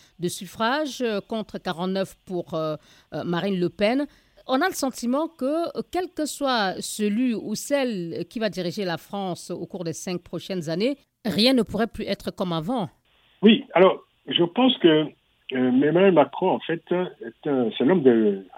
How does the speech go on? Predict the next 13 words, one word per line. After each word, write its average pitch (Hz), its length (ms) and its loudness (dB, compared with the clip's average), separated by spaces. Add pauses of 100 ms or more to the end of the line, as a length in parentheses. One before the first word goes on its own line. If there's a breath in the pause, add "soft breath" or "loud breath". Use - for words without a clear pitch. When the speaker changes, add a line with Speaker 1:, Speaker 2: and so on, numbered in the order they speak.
(160)
Speaker 2:
c'est 123 80 0
l'homme 175 120 6
de 143 80 6
la 120 80 8
transition, 120 680 4
justement, 87 460 -12 (140)
dans 101 120 -2
cette 120 140 -2
crise 120 300 6 (100)
démocratique 98 480 -4
dont 95 140 -6
nous 92 100 -6
parlons, 107 440 -2